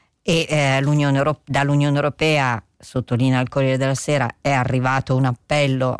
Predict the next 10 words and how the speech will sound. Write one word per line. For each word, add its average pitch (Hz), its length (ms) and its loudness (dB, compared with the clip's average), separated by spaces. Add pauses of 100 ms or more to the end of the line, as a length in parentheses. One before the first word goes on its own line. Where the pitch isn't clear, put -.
a, 110 460 -2
a 120 160 0
liberarla, 170 920 0
ma, 127 360 0
eh, 123 420 0
purtroppo 139 500 -2
di, 131 320 0
eh, 139 360 -2
segnali 160 500 0
concreti, 160 880 -2